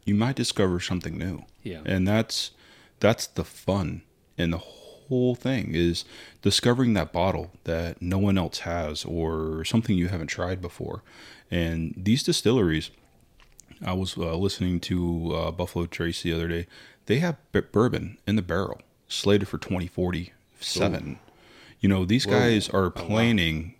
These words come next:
Speaker 3: Wow.
Speaker 1: um,
Speaker 2: Way
Speaker 1: year,
Speaker 2: in
Speaker 1: you know,
Speaker 2: advance.
Speaker 1: way in advance
Speaker 2: Wow.
Speaker 1: because, you know, bourbon has came back, you know, a, a lot since the eighties for us, but it's just now being discovered overseas, Asia,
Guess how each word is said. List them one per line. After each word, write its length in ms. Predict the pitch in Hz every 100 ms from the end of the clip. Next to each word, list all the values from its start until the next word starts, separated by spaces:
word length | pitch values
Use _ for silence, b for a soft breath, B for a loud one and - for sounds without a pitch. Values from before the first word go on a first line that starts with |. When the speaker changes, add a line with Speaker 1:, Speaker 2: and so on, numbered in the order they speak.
| _
Speaker 3:
Wow. 420 | - 90 82 80
Speaker 1:
um, 140 | 80 85 87
Speaker 2:
Way 240 | 95 117
Speaker 1:
year, 160 | 127 98
Speaker 2:
in 180 | 92 82
Speaker 1:
you 80 | 107
know, 80 |
Speaker 2:
advance. 340 | 87 76 - -
Speaker 1:
way 160 | 117 180
in 60 |
advance 300 | 127 160 123
Speaker 2:
Wow. 60 | -
Speaker 1:
because, 400 | 123 117 104 - B B B B _
you 120 | 113
know, 140 | 110 95
bourbon 520 | 87 139 151 131 95 - - -
has 200 | - 101
came 220 | - 95
back, 420 | 98 110 95 - -
you 100 | 101
know, 240 | 92 85 - _ -
a, 240 | 78 80 - _
a 60 | 85
lot 340 | 90 113 -
since 240 | - 85
the 220 | - 80 101
eighties 320 | 92 78 -
for 220 | - - -
us, 340 | 117 90 - - -
but 160 | 95
it's 180 | 90 -
just 320 | - 143 131
now 140 | 120 110
being 220 | 107 98
discovered 560 | 90 - 104 87 80 b b b b -
overseas, 680 | 87 87 - 104 80 - - -
Asia, 460 | 104 87 80 78